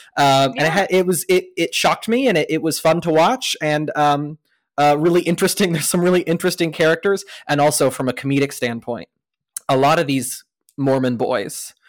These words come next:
Speaker 1: were, like, playing at being big shot criminals back in the eighties, or not even that, or just
Speaker 2: <laughs>
Speaker 1: being, like, badasses, but, like, in that I've never left Utah version of what a badass is. Um,
Speaker 2: Mm-hmm.
Speaker 1: and so, th-,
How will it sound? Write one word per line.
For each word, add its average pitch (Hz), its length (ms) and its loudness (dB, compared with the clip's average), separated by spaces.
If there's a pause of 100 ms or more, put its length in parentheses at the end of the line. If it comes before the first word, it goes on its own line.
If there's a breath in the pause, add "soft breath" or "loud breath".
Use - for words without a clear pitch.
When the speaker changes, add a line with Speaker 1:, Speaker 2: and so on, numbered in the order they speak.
(180 soft breath)
Speaker 1:
were, 139 100 2
like, 131 260 0
playing 131 480 0
at 131 100 -10
being 123 260 -2
big 120 180 -4
shot 120 280 0
criminals 131 680 -6 (240)
back 143 240 0
in 143 100 0
the 147 140 -2
eighties, 151 340 0
or 170 80 0
not 208 120 2
even 175 160 0
that, 147 180 2
or - 40 0
just 160 160 -4
Speaker 2:
<laughs> 202 60 -2
Speaker 1:
being, 196 100 2
like, 151 200 0
badasses, 147 640 0
but, 147 140 -2
like, 131 180 2
in 131 140 -2
that 127 240 0
I've 131 160 0
never 131 200 2
left 131 220 0
Utah 135 380 2
version 127 360 -2
of 135 220 -6
what 139 180 0
a 139 60 0
badass 147 420 0
is. 180 240 -4 (480 loud breath)
Um, 127 420 2
Speaker 2:
Mm-hmm. 202 440 -14
Speaker 1:
and 143 160 -2
so, 151 460 2
th-, 131 320 -14